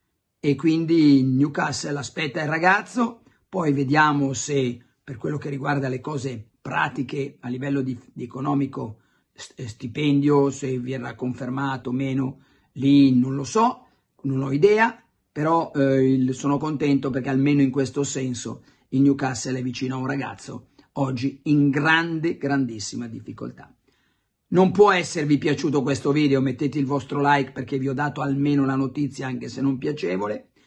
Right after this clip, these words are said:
e, mm, se vi è piaciuto questo video, ripeto, iscrivetevi al mio canale YouTube, mettete il vostro like,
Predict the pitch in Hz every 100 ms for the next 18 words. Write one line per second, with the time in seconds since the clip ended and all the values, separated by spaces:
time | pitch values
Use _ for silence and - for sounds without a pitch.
0 | _ _ _ _ _ 170 165 156 147 143
1 | 135 135 135 139 143 131 123 123 120 -
2 | 143 143 147 139 165 147 135 131 143 147
3 | 131 123 110 - _ _ _ _ - 131
4 | - 147 147 143 - 170 170 151 147 143
5 | 139 156 160 180 180 185 202 156 147 139
6 | 151 139 147 160 151 139 131 -